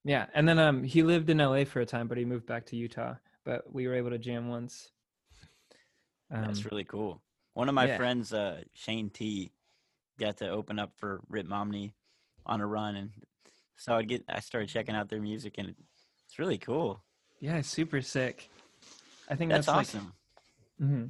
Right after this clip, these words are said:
Speaker 1: a good
Speaker 2: That's cool that you have a
Speaker 1: blend of
Speaker 2: manager too. That's, I think that's a big step.
Speaker 1: Yeah, definitely. I mean, I hate talking to, I guess, like, authority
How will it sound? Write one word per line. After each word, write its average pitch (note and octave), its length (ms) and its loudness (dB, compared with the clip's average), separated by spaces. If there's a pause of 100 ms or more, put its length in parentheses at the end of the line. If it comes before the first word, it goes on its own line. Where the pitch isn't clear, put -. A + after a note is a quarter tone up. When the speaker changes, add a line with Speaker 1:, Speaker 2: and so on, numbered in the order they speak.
(120)
Speaker 1:
a C3+ 80 -6
good C#3 120 0
Speaker 2:
That's G3 120 2
cool A#3 200 6
that A3 80 4
you G3 60 6
have F#3 80 2
a F3+ 60 -2
Speaker 1:
blend D#3+ 80 2
of E3+ 120 4
Speaker 2:
manager D#3+ 260 0
too. F3+ 280 0
That's, C#3 260 0
I - 40 -8
think - 260 -8
that's C3 140 -4
a A#2 60 -4
big A#2 220 -4
step. - 380 -2 (1040)
Speaker 1:
Yeah, F#3 280 6
definitely. C3+ 760 4
I D3 100 6
mean, D#3 320 4 (300)
I D#3 200 6
hate C#3+ 500 0 (180)
talking C3 500 -2
to, A#2+ 420 -2 (1700)
I C#3 140 0
guess, D#3+ 380 4
like, C3+ 160 4 (840)
authority C3+ 800 2